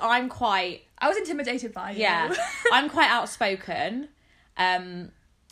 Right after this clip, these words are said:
Speaker 1: Jess came across as shy. She's nothing of the sort.
Speaker 2: Nothing of the
Speaker 1: Um,
Speaker 2: sort.
Speaker 1: but no, so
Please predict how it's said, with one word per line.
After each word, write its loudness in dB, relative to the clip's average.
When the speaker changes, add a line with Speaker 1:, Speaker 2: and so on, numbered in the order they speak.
Speaker 1:
Jess 2
came -4
across -8
as -8
shy. -2
She's -10
nothing -8
of -16
the -16
sort. -6
Speaker 2:
Nothing 0
of 6
the -2
Speaker 1:
Um, -4
Speaker 2:
sort. -4
Speaker 1:
but -2
no, 2
so -2